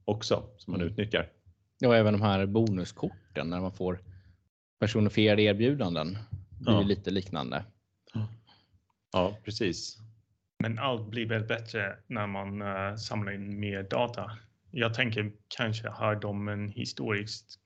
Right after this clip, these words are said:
Speaker 3: eh, databas med alla priser. Och så kan man, eh, använda det lite grann.
Speaker 1: Mm.
Speaker 3: Ehm, och då är frågan också nu med inflationen. Hur, eh, ska det gå till?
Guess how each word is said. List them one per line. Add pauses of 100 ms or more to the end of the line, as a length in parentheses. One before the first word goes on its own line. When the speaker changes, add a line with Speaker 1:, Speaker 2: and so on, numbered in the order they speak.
(160)
Speaker 3:
eh, (120)
databas
med
alla
priser. (680)
Och
så
kan
man,
eh, (120)
använda
det (240)
lite
grann.
Speaker 1:
Mm. (760)
Speaker 3:
Ehm, (640)
och
då
är
frågan
också (260)
nu
med
inflationen. (480)
Hur,
eh,
ska
det
gå
till?